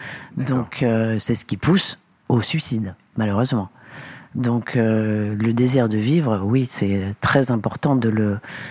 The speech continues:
Speaker 2: de le nourrir, en tout cas, et de voir d'où ça vient, comment on peut le nourrir, et cetera. Donc, euh, c'est ce qui, euh, donc ça, le désir, ça va être vraiment dépendant, euh, à la fois du dedans, du dehors,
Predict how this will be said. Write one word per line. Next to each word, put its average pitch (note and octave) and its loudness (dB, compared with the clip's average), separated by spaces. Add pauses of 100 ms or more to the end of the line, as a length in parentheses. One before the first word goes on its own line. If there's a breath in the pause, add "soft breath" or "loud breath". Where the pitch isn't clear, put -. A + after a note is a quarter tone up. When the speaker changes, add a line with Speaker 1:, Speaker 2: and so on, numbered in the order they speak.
(220 loud breath)
Speaker 2:
de B2 -2
le A2+ 2
nourrir, C#3 2 (140)
en G2+ -2
tout - -6
cas, F2+ -4 (380)
et A#2 -4
de A2 -2
voir B2 0 (260)
d'où D3+ 2
ça C#3 4
vient, C#3+ 0 (100)
comment C#3 4
on B2 0
peut B2 0
le B2 2
nourrir, A#2+ 2 (380 loud breath)
et A2+ -2
cetera. A2 0 (1000 loud breath)
Donc, D#3+ 2
euh, D3 6
c'est - 0
ce - -4
qui, E3 4
euh, A#2+ 4 (180)
donc B2+ 0
ça, - -2
le C3 4
désir, B2+ 2
ça - 0
va B2 2
être - 0
vraiment C3+ 4
dépendant, A#2+ 2
euh, G2+ -2
à C#3 4
la D3 4
fois B2+ 0
du A#2 -4
dedans, G#2 -2 (640 loud breath)
du D#3 2
dehors, B2+ 2